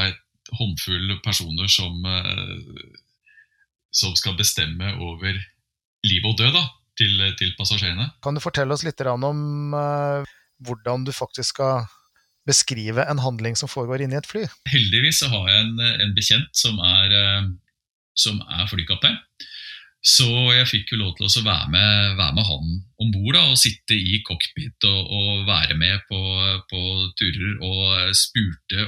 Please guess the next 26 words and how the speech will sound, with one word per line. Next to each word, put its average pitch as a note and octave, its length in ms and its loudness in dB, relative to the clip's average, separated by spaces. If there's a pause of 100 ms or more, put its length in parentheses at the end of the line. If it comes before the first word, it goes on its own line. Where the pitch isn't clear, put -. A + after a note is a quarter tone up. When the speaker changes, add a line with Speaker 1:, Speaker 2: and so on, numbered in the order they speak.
Speaker 1:
og G2 320 -6
gravde F#2+ 720 -4 (100)
og, F2+ 300 -6 (1400)
eh, F#2+ 800 -8
jeg G#2+ 240 2
har B2 100 4
også A2+ 220 4
en B2 100 0
ka-, G#2 160 -4 (240)
kamerat G#2+ 400 0
som G2+ 240 0
er E2+ 240 0
tidligere F#2 320 2
jagerflyver. G2+ 720 0
Han F2+ 160 -4
kunne G2+ 240 -2
hjelpe F2 320 -2
meg E2+ 80 -6
på F#2 160 -6 (160)
det F2+ 240 0
området. C3 400 -4 (640)
Eh, G#2 640 2 (800)
når A#2 160 4
jeg B2 300 6
kjørte, G#2 580 0 (960)
eh, G#2+ 400 -6